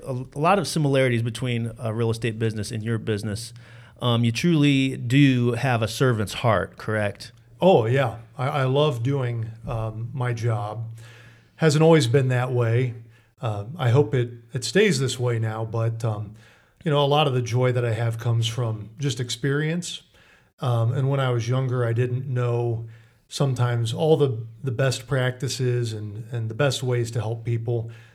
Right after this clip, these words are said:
Speaker 2: You know, always worked my hardest, but, um, it's been more enjoyable as the years have gone on,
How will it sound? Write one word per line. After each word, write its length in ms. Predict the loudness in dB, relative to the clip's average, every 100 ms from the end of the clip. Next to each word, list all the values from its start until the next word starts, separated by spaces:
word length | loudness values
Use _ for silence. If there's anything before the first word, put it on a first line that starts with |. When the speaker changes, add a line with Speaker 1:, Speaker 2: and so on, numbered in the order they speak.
| _
Speaker 2:
You 80 | 0
know, 60 |
always 300 | 4 6 4
worked 200 | 0 -2
my 120 | -2 -2
hardest, 500 | -2 -2 -4 -6 -4
but, 220 | -4 -4 -12 -20 _ _ -6
um, 420 | -4 -6 -10 -16 _
it's 120 | -6
been 260 | 2 2 4
more 240 | 2 2
enjoyable 640 | 0 0 2 4 2 0 -2
as 120 | -2
the 80 | -2
years 220 | -2 -4
have 100 | -4
gone 260 | -2 -2 -4
on, 440 | -8 -8 -12